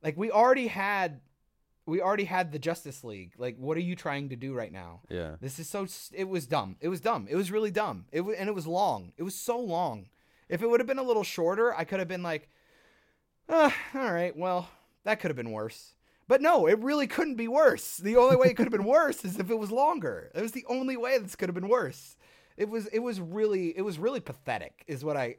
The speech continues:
Speaker 1: i-, if I had to pick a word, I go, "It's just sad." It was just sad to watch 'cause you just had a lot of really good looking actors in decent looking, uh, costumes
Speaker 2: Mm-hmm.
Speaker 1: in front of a lot of bad C G I,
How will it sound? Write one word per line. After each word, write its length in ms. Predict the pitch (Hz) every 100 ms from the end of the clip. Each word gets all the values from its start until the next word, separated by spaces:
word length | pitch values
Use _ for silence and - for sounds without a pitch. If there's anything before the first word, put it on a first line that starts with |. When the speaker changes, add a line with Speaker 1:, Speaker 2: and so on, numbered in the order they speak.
| -
Speaker 1:
i-, 40 | 165 160
if 180 | 143 160
I 100 | 180
had 80 |
to 60 | 170
pick 160 | 175 165
a 40 |
word, 300 | 135 123 113
I 60 | 135
go, 200 | 135 127 - - -
"It's 140 | 220
just 160 | 240 -
sad." 300 | 131 98 90 _ _
It 80 | -
was 140 | 226 214
just 160 | 247
sad 240 | - 202 180
to 80 |
watch 480 | 156 180 160 - - -
'cause 260 | 185 156 - _ _ _ _ _ _ 160
you 80 | 180
just 160 | 233
had 160 | 262 247
a 40 |
lot 220 | 196 175
of 100 | 196
really 240 | 151 160 185
good 180 | 196 170
looking 340 | 160 165 156
actors 500 | 123 127 139 127 123
in 200 | - 127
decent 440 | 107 147 160 185 143
looking, 640 | 139 147 139 131 127 127 _ _ _ _ _ _ _ _ 131
uh, 540 | 127 120 113 110 107 - _
costumes 760 | 165 170 170 - 131 127 123 110
Speaker 2:
Mm-hmm. 200 | 101 90 - _ _ _ _ _ _ _ _ _ _ _ _ _ _ -
Speaker 1:
in 140 | 165
front 200 | - 185
of 60 | 170
a 40 |
lot 200 | 156 147
of 80 | 135
bad 220 | 123 117 -
C 160 | 113
G 200 | 107 107
I, 320 | 98 95 90